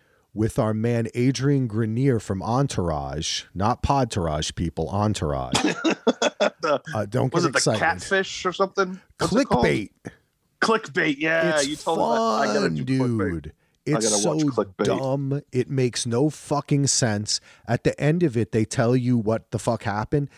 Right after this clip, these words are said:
Speaker 1: There's no way you could have known that this is what happened. Like, this is not the kind of, like, mystery show where you can figure it out. It's just crazy drama shit.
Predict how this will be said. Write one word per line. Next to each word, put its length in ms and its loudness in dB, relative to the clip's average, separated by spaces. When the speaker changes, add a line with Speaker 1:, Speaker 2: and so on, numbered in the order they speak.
Speaker 1:
There's 280 0
no 460 2
way 720 0
you 160 2
could 220 0
have 100 0
known 640 0
that 180 0
this 240 2
is 140 0
what 280 0
happened. 680 -2
Like, 440 0
this 240 0
is 160 2
not 300 0
the 100 2
kind 240 2
of, 160 2
like, 400 0
mystery 560 2
show 260 2
where 160 0
you 140 0
can 200 -2
figure 500 0
it 80 0
out. 240 0
It's 160 -6
just 260 0
crazy 680 0
drama 520 -4
shit. 540 0